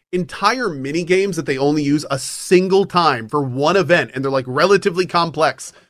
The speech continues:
just because they can. What they did is they had a dev meeting, and somebody said, "So should we make, like, a mini game for everything?" And somebody else just did one of those evil, like, "Yes, everything." And they did, and there's, like, mini games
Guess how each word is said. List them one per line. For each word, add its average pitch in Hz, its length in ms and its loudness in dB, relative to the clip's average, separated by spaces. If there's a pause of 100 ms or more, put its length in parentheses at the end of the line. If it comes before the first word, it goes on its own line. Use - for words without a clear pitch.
(160)
just 170 200 2
because 175 260 -2
they 151 80 -4
can. 147 180 -6 (280)
What 151 160 -4
they 262 120 4
did 190 180 2
is 123 220 -2 (560)
they 147 80 -8
had 190 180 2
a 208 40 0
dev 175 300 2
meeting, 120 400 -8 (380)
and 147 140 -4
somebody 180 240 2
said, 165 280 -2 (220)
"So 208 180 4
should 208 200 -2
we 233 140 -4
make, 262 240 2
like, 220 140 2
a 196 60 4
mini 180 180 4
game 202 320 0
for 147 260 -4
everything?" 202 640 0
And 147 140 -2
somebody 170 300 2
else 156 200 6
just 131 100 -6
did 151 100 -4
one 147 80 -2
of 139 40 0
those 135 160 2
evil, 139 280 2
like, 117 260 -2 (460)
"Yes, - 360 -12 (340)
everything." - 380 -12 (420)
And 180 80 -6
they 220 100 4
did, 226 360 2
and 147 180 -4
there's, 175 160 2
like, 170 140 0
mini 202 160 0
games 190 300 0